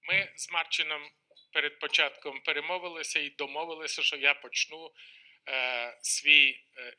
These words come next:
відповідь на питання зі слів подяки Маші, яка представляє Європейську солідарність. Трохи голосніше,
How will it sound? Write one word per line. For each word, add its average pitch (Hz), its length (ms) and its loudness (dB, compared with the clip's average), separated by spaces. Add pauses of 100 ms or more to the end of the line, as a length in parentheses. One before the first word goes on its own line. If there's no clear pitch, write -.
відповідь 131 500 2
на 135 80 -2
питання 165 760 0
зі 143 220 -4
слів 143 360 -6
подяки 139 500 -6
Маші, 123 520 2 (800)
яка 147 260 6
представляє 160 920 4 (760)
Європейську 175 840 6
солідарність. 165 1040 4 (3000)
Трохи 254 320 8
голосніше, 220 720 10